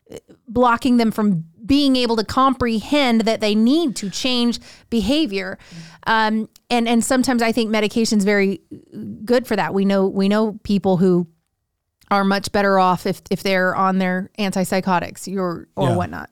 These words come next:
Speaker 2: Yeah. Well, and so let, let's talk real quickly about the, the three clusters that we're gonna talk about here before. So we, we,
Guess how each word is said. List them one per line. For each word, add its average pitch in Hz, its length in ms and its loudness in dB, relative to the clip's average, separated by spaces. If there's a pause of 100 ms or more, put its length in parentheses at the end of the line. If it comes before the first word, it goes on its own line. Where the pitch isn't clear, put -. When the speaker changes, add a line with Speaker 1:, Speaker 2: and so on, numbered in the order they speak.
(120)
Speaker 2:
Yeah. 127 260 0 (380)
Well, 196 180 2
and 180 240 -2
so 175 200 2
let, 202 280 0
let's 196 220 -2
talk 208 240 0
real 170 160 2
quickly 160 380 -2
about 135 560 -2
the, 131 160 2
the 135 180 -2
three 156 280 2
clusters 139 480 0
that 135 60 -2
we're 131 120 -2
gonna 123 120 2
talk 123 260 0
about 117 200 -2
here 110 120 0
before. 113 260 -2
So 156 120 0
we, 147 160 4
we, 135 280 2